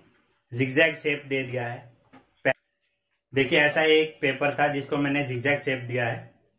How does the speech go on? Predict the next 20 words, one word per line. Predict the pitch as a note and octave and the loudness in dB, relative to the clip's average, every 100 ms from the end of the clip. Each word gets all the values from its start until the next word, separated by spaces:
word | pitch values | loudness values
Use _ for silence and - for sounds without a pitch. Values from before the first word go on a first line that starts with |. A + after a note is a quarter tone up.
| _ | _
देख | B2 B2+ | -4 -2
सकते | - A#2 B2+ | -2 -6 -4
हैं | A#2+ | -4
आप, | A#2 - _ _ _ _ - | -4 -10 _ _ _ _ -8
Paper | C3 B2+ C3+ | -6 -2 -2
की | C3+ | 0
मोटाई | B2+ B2+ C3 | -2 2 2
भी | C3+ | 2
देख | C3 A#2+ | -2 -4
सकते | A#2+ A#2 - | -6 -10 -10
हैं। | B2 - - - - - | -12 -12 -20 -20 -18 -6
इसको | C3+ D3 D#3 | -4 2 2
zigzag | D3+ D3+ E3+ | 2 0 -2
shape | - D#3 | 0 -4
देने | D#3 D#3 D#3 | -2 -2 0
का | D#3 | -2
क्या | D3+ C#3 | 2 0
reason | B2+ C3 | 0 -4
है? | C3+ | -6
देखिए, | B2+ B2 D#3 E3+ | -6 -8 -8 -12